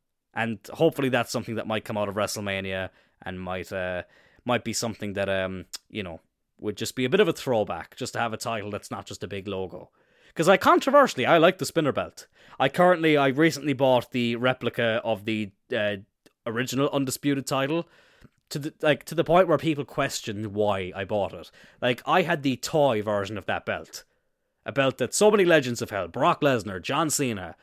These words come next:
The Rock, Triple H, Hulk Hogan, The Undertaker,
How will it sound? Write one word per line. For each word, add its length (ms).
The 100
Rock, 520
Triple 360
H, 240
Hulk 240
Hogan, 360
The 120
Undertaker, 580